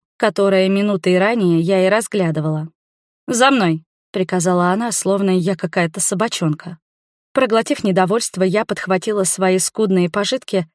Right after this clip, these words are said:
и засеменила следом. «В общежитии тебе выделили комнату». Очкастая леди щелкнула пальцами, и у меня в ладони появился ключ. «С тобой будут жить еще две девушки. Имей в виду», — вскинула она на меня взгляд,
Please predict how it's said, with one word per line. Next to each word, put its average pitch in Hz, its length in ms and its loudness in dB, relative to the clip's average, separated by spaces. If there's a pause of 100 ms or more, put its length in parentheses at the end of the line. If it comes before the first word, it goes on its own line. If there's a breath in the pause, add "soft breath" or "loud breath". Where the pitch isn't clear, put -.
(220)
и 277 100 2
засеменила 196 640 0
следом. 160 580 -2 (680)
«В 240 160 2
общежитии 240 600 2
тебе 202 280 2
выделили 240 420 0
комнату». 170 580 0 (300)
Очкастая 196 580 0
леди 185 220 2
щелкнула 190 520 0
пальцами, 180 560 -2 (180)
и 262 120 0
у 240 40 2
меня 196 260 2
в 175 40 -2
ладони 180 360 2
появился 170 540 0
ключ. 160 380 -6 (440)
«С - 120 -6
тобой 240 260 4
будут 262 260 0
жить 220 300 -2
еще 285 260 0
две 170 180 0
девушки. 170 640 -2 (280)
Имей 208 360 2
в - 20 -2
виду», — 220 340 0 (380)
вскинула 175 500 0
она 175 200 2
на 170 100 2
меня 175 220 2
взгляд, 180 400 -2